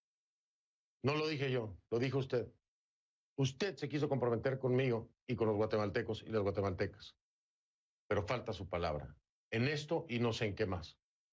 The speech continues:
Aquí lo estoy esperando, porque usted mismo lo dijo. Si no lo hace, no está gobernando.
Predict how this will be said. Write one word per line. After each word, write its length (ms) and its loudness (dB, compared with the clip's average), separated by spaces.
Aquí 200 0
lo 60 2
estoy 160 0
esperando, 600 -2
porque 220 2
usted 220 -2
mismo 220 2
lo 100 4
dijo. 380 0
Si 120 0
no 120 4
lo 120 4
hace, 340 -2
no 100 -2
está 140 0
gobernando. 540 2